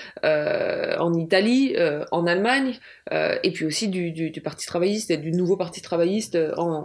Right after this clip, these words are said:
au, au Royaume-Uni. Euh, c'est, c'est, on, on le voit très bien dans les données, pour le coup, euh, quand vous regardez les données du Royaume-Uni et les modes de financement du, du Parti travailliste au Royaume-Uni.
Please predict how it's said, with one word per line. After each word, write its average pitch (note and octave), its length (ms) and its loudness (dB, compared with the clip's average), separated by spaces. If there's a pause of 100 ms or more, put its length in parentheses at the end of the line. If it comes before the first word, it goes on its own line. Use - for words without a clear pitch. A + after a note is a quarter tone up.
au, D#3+ 240 0
au - 80 2
Royaume-Uni. F3+ 480 6 (380)
Euh, F3+ 180 4
c'est, A#3 240 2
c'est, C4+ 240 2 (120)
on, A#3 140 4
on C4+ 60 4
le C4+ 80 4
voit D4+ 160 4
très D4+ 200 0
bien F4+ 160 4
dans D#4 120 4
les G#3 140 4
données, A#3 340 4
pour B3+ 180 0
le G#3 120 2
coup, D4 260 2 (100)
euh, F3+ 500 2
quand G#3+ 100 0
vous G#3 80 2
regardez G#3+ 240 2
les A#3 100 2
données G#3+ 300 0
du G3+ 100 -2
Royaume-Uni F#3+ 640 2
et F3+ 280 2
les F3 400 2
modes G#3+ 240 2
de G#3+ 100 0
financement G3 420 -4
du, F3+ 220 -2
du F3 60 -10
Parti - 240 -8
travailliste F#3+ 440 -2
au - 20 -4
Royaume-Uni. E3+ 380 -2